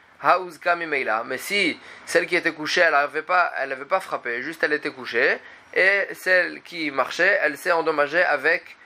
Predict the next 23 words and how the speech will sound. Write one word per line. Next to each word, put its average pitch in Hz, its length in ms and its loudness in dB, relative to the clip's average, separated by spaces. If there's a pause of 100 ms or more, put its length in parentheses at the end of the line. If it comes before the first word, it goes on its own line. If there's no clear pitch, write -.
(440)
euh, 131 240 4
elle 139 60 0
s-, - 200 -8 (140)
c'est 151 140 0
elle 185 160 2
qui 180 120 -2
s'est 160 140 -2
endommagée 143 400 0
avec 143 240 0
celle 156 160 -4
qui 147 80 -8
était 147 160 -4
couchée. 127 300 -4
Mais 127 80 -6
celle 160 160 0
qui 165 80 -2
était 135 140 -6
couchée, 123 260 -2
elle 180 140 2
n'avait 131 180 -2
pas 165 180 0
fait 170 240 0
d'action. 139 400 -4